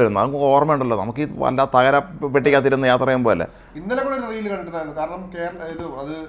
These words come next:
Speaker 2: റീലായിട്ട് വരുന്നില്ല. ഒരു അന്യ, അന്യ നാട്ടിലുള്ള അല്ലെ വിദേശ രാജ്യങ്ങളുള്ളവരൊക്കെ സ്വാഭാവികമായിട്ട് ഇന്ത്യ അല്ലെ ഇന്ത്യ ബംഗ്ലാദേശിനെ പോലുള്ള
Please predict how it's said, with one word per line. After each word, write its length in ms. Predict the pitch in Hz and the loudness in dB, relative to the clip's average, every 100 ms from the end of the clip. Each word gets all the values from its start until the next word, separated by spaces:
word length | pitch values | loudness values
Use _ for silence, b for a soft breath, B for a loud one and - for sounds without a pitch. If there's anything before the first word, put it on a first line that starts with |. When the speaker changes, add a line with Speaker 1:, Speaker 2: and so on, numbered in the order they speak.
| - | -12
Speaker 2:
റീലായിട്ട് 380 | 151 180 214 214 | -8 -6 -6 -6
വരുന്നില്ല. 300 | 202 190 165 165 | -8 -6 -8 -6
ഒരു 60 | |
അന്യ, 260 | 170 185 226 220 180 | -6 -6 -8 -8 -10
അന്യ 260 | 190 233 - 214 | -8 -10 -10 -8
നാട്ടിലുള്ള 340 | 208 208 196 165 165 | -8 -8 -8 -8 -8
അല്ലെ 120 | 190 | -8
വിദേശ 260 | 190 190 202 214 | -8 -8 -6 -4
രാജ്യങ്ങളുള്ളവരൊക്കെ 720 | 202 202 196 190 185 185 175 190 b b - | -6 -6 -8 -6 -6 -8 -10 -12 b b -6
സ്വാഭാവികമായിട്ട് 520 | 175 185 214 214 214 190 | -2 2 2 0 -6 -8
ഇന്ത്യ 200 | 202 247 | -6 -6
അല്ലെ 200 | 226 214 196 | -6 -6 -8
ഇന്ത്യ 160 | 190 196 | -8 -6
ബംഗ്ലാദേശിനെ 400 | 190 202 202 202 | -6 -4 -6 -8
പോലുള്ള 260 | 196 190 | -8 -6